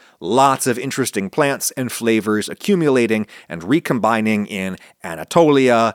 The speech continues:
and Mesopotamia and the Levant. Consider, in contrast, Northern Europe. Northern Europe is cold, and therefore has fewer interesting tasting plants,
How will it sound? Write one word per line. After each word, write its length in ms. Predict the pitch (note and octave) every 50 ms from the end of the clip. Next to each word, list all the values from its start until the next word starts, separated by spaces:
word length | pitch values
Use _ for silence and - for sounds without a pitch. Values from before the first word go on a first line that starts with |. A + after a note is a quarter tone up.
| - - _
and 180 | - G#2+ G#2 G2+
Mesopotamia 920 | F#2+ F2 - - E2 C#2+ - - - C#3+ C3+ B2+ A#2+ A2+ A2+ A#2 A#2 A2
and 220 | A2 D2 E2+ F2+ D#2+
the 60 | D#2+
Levant. 680 | E2 D#2 D#2 F2 C3 C3+ B2+ B2 A2+ - - - - - _ _ _ _ _ _ _ _ _ _ _ _ _ _ _ _ _ _ _ _ _ _ _
Consider, 640 | - - D#3 D#3 D3 - C4+ F#3+ C3+ C3 D3 F3+ F3+ - - _
in 160 | - G2 G2+
contrast, 760 | F#2+ A2+ F2+ D#2+ F2 - G#2 G#2+ C3 E3+ F3+ - - - - - _ _ _ _ _ _ _ _ _ _
Northern 640 | - E2+ F2 G2+ B2 D#3 G3+ G#3 F#3+ F#3+ F#3+ F#3 E3
Europe. 480 | D#3+ C#3+ D3 C#3 F3+ C#3+ F#2 E2+ - - - - - - _ _ _ _ _ _ _ _ _ _ _ _ _ _ _ _ _ _ _ _ _ _ _
Northern 420 | - A2+ C#3+ F#3 G3+ F#3 F#3 E3 D#3
Europe 340 | D#3+ G3 G#3 F3+ D#3+ - -
is 100 | B2+ -
cold, 720 | - - - G#3+ A#3+ C4+ A#3 D#3+ G#2 G2 - - - - _ _ _ _ - - _ _ _ _ _ _ -
and 180 | F#2+ A#2 B2+
therefore 420 | A2+ D#3+ E3+ F#3 E3+ - E3 E3 D#3
has 280 | D#3 C#3 C#3 B2+ -
fewer 560 | - - - - E3+ F#3 F#3+ F#3 F3+ F3+ F3+ - -
interesting 420 | E3+ D#3 - D#3 D3 - D3 C#3
tasting 460 | B2+ - B2+ A#2+ A#2 - - A#2 A2+
plants, 500 | G2+ - F#3+ E3 A#2 F2+ F#2 - - -